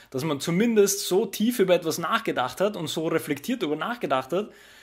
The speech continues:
dass man vielleicht solche, wie du es schon gesagt hast, solche allgemeineren Fragen,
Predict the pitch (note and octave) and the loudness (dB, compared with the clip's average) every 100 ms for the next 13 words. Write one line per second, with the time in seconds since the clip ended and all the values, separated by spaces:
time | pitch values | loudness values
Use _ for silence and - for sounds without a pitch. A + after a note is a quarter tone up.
0 | - - C#3+ E3+ E3+ F3 F3 F3 E3+ D#3+ | -10 -4 -2 -2 -2 0 0 2 0 2
1 | F3+ F3+ D#3+ E3+ E3 D#3+ D#3+ C#3 - F#3+ | 2 4 2 0 0 -2 -2 -4 0 -2
2 | E3 D3+ D#3 - A3 G#3 F3 C#3 C#3+ D3 | 0 -2 -4 -2 0 2 2 2 2 2
3 | C#3 C#3 A#2+ C#3 B2+ G3+ D#3 D#3+ A#3 | 2 0 -2 -4 0 0 -2 -2 -4